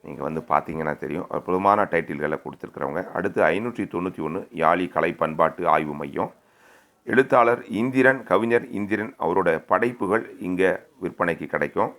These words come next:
ஒரு இந்திரனையும் நீங்க வந்தீங்கன்னா பார்க்கலாம். அடுத்து ஐநூற்றி தொண்ணூற்றி எட்டு காக்கைக்கூடு.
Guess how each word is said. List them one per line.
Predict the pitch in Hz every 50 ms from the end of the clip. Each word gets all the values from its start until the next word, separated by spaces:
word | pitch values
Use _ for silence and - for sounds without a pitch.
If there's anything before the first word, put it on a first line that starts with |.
| - _ _ _ _ _ _ _ _ -
ஒரு | 85 78 80 78
இந்திரனையும் | 82 92 113 117 127 123 123 113 107 110 117 113 95
நீங்க | 82 87 87 85 85 80 - - - - -
வந்தீங்கன்னா | 82 85 87 82 85 85 85
பார்க்கலாம். | - - 73 - - 76 82 107 - - _ _ _ _ _ _ _ _ _ _ _ _ _ _ _
அடுத்து | - 104 110 113 117 - 233 - 92 82 - _ _ _ _
ஐநூற்றி | - 98 113 123 127 113 - 107 92
தொண்ணூற்றி | - 98 101 101 85
எட்டு | - 87 80 98 113 127 - -
காக்கைக்கூடு. | 92 82 85 - 95 92 - - 82 80 95 - -